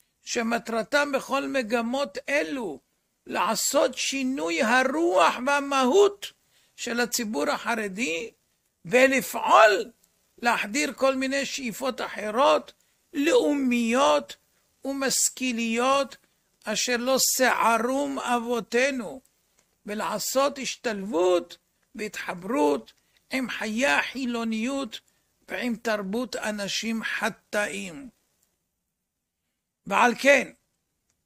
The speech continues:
יש לקרוא, אל תלך בדרך איתם, מנע רגלך מנתיבתם,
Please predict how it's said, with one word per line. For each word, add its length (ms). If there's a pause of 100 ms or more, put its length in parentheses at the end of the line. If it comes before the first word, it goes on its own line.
יש 600
לקרוא, 500 (840)
אל 400
תלך 600
בדרך 600
איתם, 640 (840)
מנע 560
רגלך 500 (120)
מנתיבתם, 1300